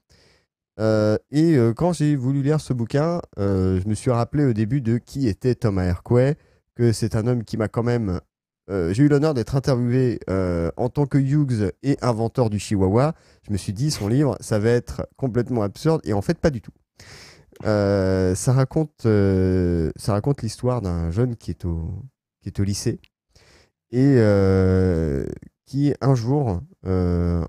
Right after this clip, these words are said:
rencontre un homme qui se trouve être son ange gardien. Et il se dit, « Mais, euh,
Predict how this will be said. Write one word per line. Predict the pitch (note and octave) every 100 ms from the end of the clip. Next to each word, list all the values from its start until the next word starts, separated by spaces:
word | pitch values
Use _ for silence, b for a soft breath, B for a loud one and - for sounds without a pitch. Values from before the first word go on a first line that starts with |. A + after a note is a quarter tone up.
| -
rencontre | G2 A#2 C#3 C#3 A2+
un | G2+
homme | F#2+ A2+ C3+ - _
qui | B2+
se | -
trouve | F2+ B2+ A#2+
être | G#2 - G2+
son | G#2+ G2+ F#2
ange | G#2 G2+
gardien. | G#2 G2 F2+ E2+ - _ _ _ _ _ _
Et | -
il | E2
se | -
dit, « | F2 G2+
Mais, | F#2+ E2+
euh, | G#1 G1+